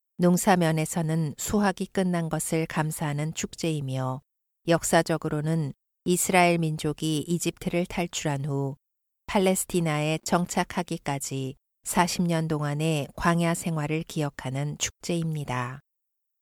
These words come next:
이 축제는 유다인의 달력으로 일곱째 달 십오 일에 시작되어 한 주간 동안 계속되었습니다. 예수님과 제자들의 축제 참석.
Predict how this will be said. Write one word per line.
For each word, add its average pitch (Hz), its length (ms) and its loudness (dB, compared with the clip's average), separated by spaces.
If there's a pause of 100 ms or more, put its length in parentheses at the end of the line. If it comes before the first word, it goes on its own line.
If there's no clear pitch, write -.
(360)
이 175 180 6
축제는 165 760 -2 (340)
유다인의 175 560 6
달력으로 156 840 2 (180)
일곱째 175 560 6
달 156 320 0
십오 175 440 2
일에 165 220 2
시작되어 135 760 -2 (300)
한 185 200 0
주간 165 320 2
동안 147 500 -2
계속되었습니다. 147 1400 -2 (1500)
예수님과 165 840 4
제자들의 170 680 2
축제 - 500 -4
참석. 175 600 -4